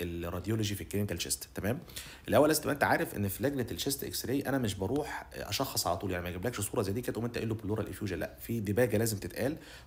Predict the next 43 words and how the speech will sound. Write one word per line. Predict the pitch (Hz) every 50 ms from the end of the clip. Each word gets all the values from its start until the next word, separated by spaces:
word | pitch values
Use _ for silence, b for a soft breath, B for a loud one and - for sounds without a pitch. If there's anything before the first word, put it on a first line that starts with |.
| B -
وفي | - - - - -
ايتمز | 147 147 139 - 95 90 87
كده | - - 120 117
لازم | 123 123 120
تتقال. | - - 147
الايتمز | 156 - 127 123 120 98 90
دي | 107 123
كل | 123 - 120 117 107
ايتم | 98 127 120 - 104 85
عليه | 82 95 107
درجه. | 101 101 107 107 87 - - - - B B B B B B B B B B
فتعالى | - - 92 92 95 101 139 156 131
نشوف | 113 107 - 139 -
كده | - 135 123
ازاي | 110 92 95 117 123 123 - -
نكومنت | 104 104 101 95 - 101 98 98 107 123 127 123 -
على | 87 95 107 104 -
الشيست | - 87 - 110 107 - -
اكس | 71 - - 71
راي. | 69 69 -
اول | 139 175 180 139
حاجه | - - 156 160 175 156 -
لازم | - 135 139 117
تقول | - 139 143
للدكتور | 135 107 92 92 - - 147 175 - - -
اول | 117 123 120 101
ما | 92
تشوف | 90 - 135 120 -
ال-، | 90 90 85 78 -
الشيست | 87 85 - - - - -
اكس | - - - -
راي | - 113 147 185
لازم | - - 117 117 113
تقول | 110 113 120
له | 117
ان | 107 98
ده | 98 113
بلين | 104 101 127 139 - -
اكس | - - - -
راي | 104 113 117
للشيست | 104 95 90 - 104 101 - -
اند | - 95
الهارت. | 90 92 104 92 -